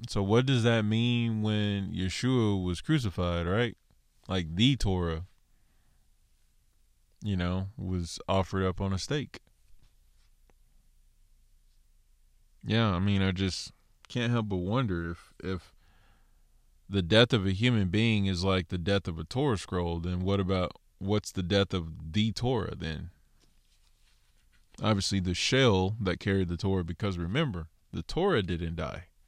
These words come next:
The body of Yeshua did. And it was only temporarily.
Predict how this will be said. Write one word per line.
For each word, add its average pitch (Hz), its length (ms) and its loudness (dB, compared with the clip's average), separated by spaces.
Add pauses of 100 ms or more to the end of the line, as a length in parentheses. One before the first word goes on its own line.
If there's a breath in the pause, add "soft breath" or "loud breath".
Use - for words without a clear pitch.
(360)
The 90 120 -4
body 87 640 0
of 82 140 -4
Yeshua 82 560 -6 (420)
did. 76 320 -10 (720)
And 107 120 -2
it 104 60 2
was 92 140 -2
only 101 220 0
temporarily. 87 680 -2